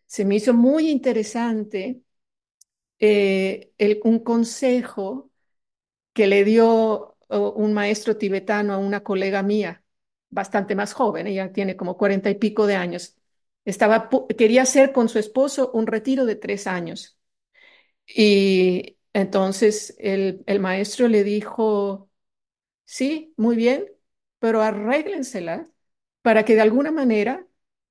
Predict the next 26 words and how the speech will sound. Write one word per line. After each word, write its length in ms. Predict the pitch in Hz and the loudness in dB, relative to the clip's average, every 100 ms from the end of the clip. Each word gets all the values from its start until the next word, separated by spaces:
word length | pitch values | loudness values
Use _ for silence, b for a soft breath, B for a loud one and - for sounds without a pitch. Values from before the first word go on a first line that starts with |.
| _ | _
puedan 300 | - 233 233 | 0 2 2
trabajar 580 | 226 202 190 202 202 - _ - | 0 -2 -4 -4 -6 -8 _ -2
algo 600 | 247 262 262 370 494 - _ _ _ _ _ _ _ _ _ _ _ _ - | 2 2 0 -2 -6 -12 _ _ _ _ _ _ _ _ _ _ _ _ -2
y 140 | 226 | 0
cui-, 320 | 226 220 - - | 2 0 -2 -2
y, 460 | 220 208 208 208 - | 2 2 2 0 -2
y 160 | 214 | -2
cuidar 640 | 214 220 214 214 214 240 - | 0 0 2 2 2 -2 -4
de 220 | 202 202 | -2 -2
su, 500 | 202 208 196 190 190 | -2 -4 -4 -4 -6
de, 320 | - 202 190 202 | -8 -4 -4 -2
de 160 | 196 | -4
sus 260 | 202 208 208 | -4 -6 -2
ahorros 420 | 196 190 208 202 | 0 2 0 -2
para 180 | 202 185 | -4 -4
su 140 | 196 | -6
jubilación". 800 | 185 185 180 165 - 175 165 185 _ _ _ _ _ _ _ _ _ _ _ _ _ _ _ _ _ _ _ _ _ _ _ _ _ _ _ _ | -4 -4 -2 -4 -4 -8 -8 -14 _ _ _ _ _ _ _ _ _ _ _ _ _ _ _ _ _ _ _ _ _ _ _ _ _ _ _ _
Y 140 | - 269 | 4 6
a 120 | 262 | 8
mí 160 | 254 | 8
eso 160 | 330 466 | 6 4
se 160 | 466 339 | 4 4
me 100 | 269 | 4
hizo 180 | 311 349 | 4 2
como, 400 | 269 233 - - | 4 2 0 -10
"Wow, 760 | 196 175 185 - - 440 349 | -8 -4 -2 -2 0 2 0